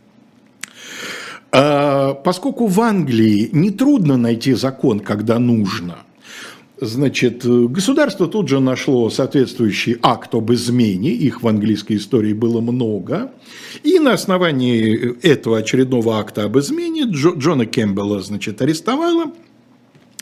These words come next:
Эм,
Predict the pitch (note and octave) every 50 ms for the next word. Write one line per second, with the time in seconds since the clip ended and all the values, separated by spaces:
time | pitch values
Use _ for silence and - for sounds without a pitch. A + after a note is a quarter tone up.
0 | _ - - - - - - - - - - - - - - - - - - -
1 | _ _ _ _ - - C#3+ D#3 D#3 D3+ D#3+ D#3 D#3 D#3+ D#3+ D#3 D#3 D#3+ D#3+ D#3
2 | D#3+ D#3+ D#3+ D#3+ D#3 D#3 D#3+ D3+ -